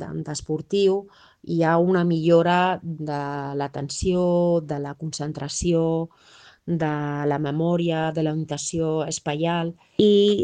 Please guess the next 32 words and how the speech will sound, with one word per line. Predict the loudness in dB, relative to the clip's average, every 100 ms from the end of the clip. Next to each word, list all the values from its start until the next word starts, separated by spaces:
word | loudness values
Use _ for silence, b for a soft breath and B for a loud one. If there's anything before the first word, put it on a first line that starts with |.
| 2
evidentment, | 2 0 -2 -2
també | 0 0 0 0
sobre | 0 2 2 2 0
una | 0 0 2
millora | 2 4
del | 2
domini | 0 -2 0 2
numèric | 2 2 2 4 2
i |
operatiu. | 0 -4 -6 -6 -4 -4
Tot | -4 -2
això | -4 -2 -2 0 -2
té | 0 0 0
un | 0
efecte | -4 -4 -6 -4 -6
positiu | -6 -12 -6 -2 0 0
en |
el | -2
rendiment | -4 -6 -6 -4 -4 -4 -8 B B B
acadèmic. | -4 -2 -4 -4 -6 -12 _ _ -4
Ajuda | -2 4 4 4 0 -4 -8
a | -4
millorar, | -2 0 2 4 2 0
no?, | -8 -8
to-, | -4 0 0 -2
tots | -4 -6
aquests | -6 -6
aspectes | -6 -4 -6 -6 -6 -8 -10 -20 _
i, | -4 0 0 0 -4
per | 0 2
altra | 2 -2
banda, | -2 -2 -4 -4